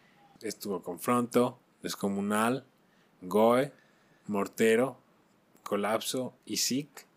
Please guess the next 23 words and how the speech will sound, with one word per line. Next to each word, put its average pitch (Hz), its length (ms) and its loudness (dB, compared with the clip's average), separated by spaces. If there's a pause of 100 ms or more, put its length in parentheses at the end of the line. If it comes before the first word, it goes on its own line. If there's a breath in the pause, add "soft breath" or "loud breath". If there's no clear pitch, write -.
(140)
Y 104 140 -8
aquí 101 200 -8
en 107 40 -8
Quito 110 280 -2
también 107 240 -2
tocaron 107 400 0
Icaira, 113 440 2
Colmena 107 420 -4
y - 40 -4
sesenta 95 300 -6
y - 40 -6
nueve 196 200 -6
Segundos. 92 640 -10 (1500 loud breath)
Esa 170 340 6
fue 175 160 4
una 185 200 6
gran 147 260 4
experiencia. 143 680 0 (920)
Era 196 320 6
una 185 240 4
gran 117 280 4
banda. 90 360 -2 (260)
Confronto 175 680 2